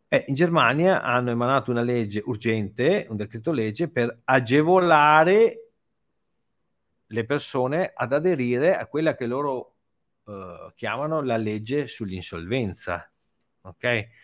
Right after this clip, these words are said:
è la nostra legge tre, la legge sul sovraindebitamento, loro la chiamano la legge sull'insolvenza. La Germania è avanti anni luce rispetto a noi, perché fanno centomila pratiche all'anno rispetto alle diecimila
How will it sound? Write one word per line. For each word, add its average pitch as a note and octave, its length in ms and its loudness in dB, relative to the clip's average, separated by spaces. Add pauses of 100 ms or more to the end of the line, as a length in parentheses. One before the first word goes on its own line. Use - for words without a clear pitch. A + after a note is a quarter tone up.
(440)
è C3+ 140 4
la D#3+ 120 6
nostra C#3 380 0
legge G#2+ 680 -6
tre, D3 300 0
la F#2+ 100 -8
legge A2 320 -6
sul G#2 180 -8
sovraindebitamento, G#2+ 1080 -2
loro A2 240 -4
la G#2 100 -4
chiamano A2 320 -8
la F#2+ 60 -8
legge F#2+ 260 -10
sull'insolvenza. F2 960 -18 (680)
La F#2 100 -14
Germania B2 520 -2
è A2+ 80 -2
avanti A#2 580 -2
anni A#2 340 -4
luce D3 460 -2
rispetto G#2+ 400 -8
a A#2+ 40 -2
noi, C3 280 -2
perché F#2 300 -10 (120)
fanno F2+ 320 -14 (580)
centomila G#2+ 760 -8
pratiche G2 420 -8
all'anno F#2+ 500 -6
rispetto F2+ 440 -10
alle F#2 180 -6
diecimila G2+ 680 -10